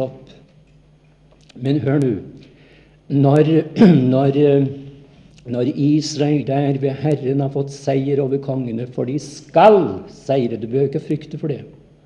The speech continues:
Du behøver ikke frykte for at de ikke skal komme igjennom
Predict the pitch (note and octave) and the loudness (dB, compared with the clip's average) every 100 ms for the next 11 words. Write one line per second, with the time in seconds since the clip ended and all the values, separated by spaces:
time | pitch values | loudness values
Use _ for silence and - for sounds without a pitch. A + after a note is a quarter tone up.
0 | - - - - - - - - _ _ | -20 -20 -20 -20 -20 -20 -20 -20 _ _
1 | _ - A#2+ D3+ D3 D3+ - D3 - - | _ -6 2 2 2 -2 -2 -4 -6 -12
2 | C#3 - C#3+ C#3+ C#3 D3 D3+ C#3 - - | -8 -4 -2 -2 -4 -8 -8 -10 -12 -10
3 | C#3+ C#3 - - C3 C#3+ C3+ C3+ - C#3 | -8 -8 -10 -6 -4 -2 -4 -8 -8 -4
4 | C#3 B2 A#2+ C#3 D3 B2+ C3 B2 C3+ B2 | -4 -4 -6 -6 -6 -6 -4 -4 -4 -6
5 | A2+ | -10